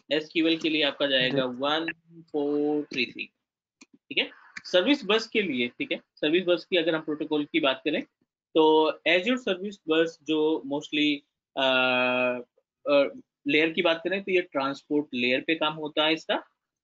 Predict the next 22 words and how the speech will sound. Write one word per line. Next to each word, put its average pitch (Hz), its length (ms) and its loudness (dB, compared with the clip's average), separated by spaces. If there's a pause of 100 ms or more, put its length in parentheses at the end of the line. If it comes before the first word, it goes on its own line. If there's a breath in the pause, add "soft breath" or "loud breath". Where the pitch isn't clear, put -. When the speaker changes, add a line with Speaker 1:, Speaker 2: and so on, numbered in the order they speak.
(120)
Speaker 1:
और 147 140 2
जो 170 80 4
प्रोटोकॉल 220 540 4
है 214 180 0
नाइन 147 380 0
थ्री 151 360 0
फ़ाइव 123 380 0 (120)
ज़ीरो, 143 380 0 (880)
और 127 720 2 (100)
एक 180 200 0
पोर्ट 165 240 2
और 135 280 2
काम 147 160 -4
करता 143 340 -4
है 160 80 -8 (100)
and 131 240 0
up, 135 280 -6 (140)
uh, 127 420 2 (380)
two, 247 200 6 (420)
not 160 140 2
and, 143 200 0 (340)
two, 160 180 2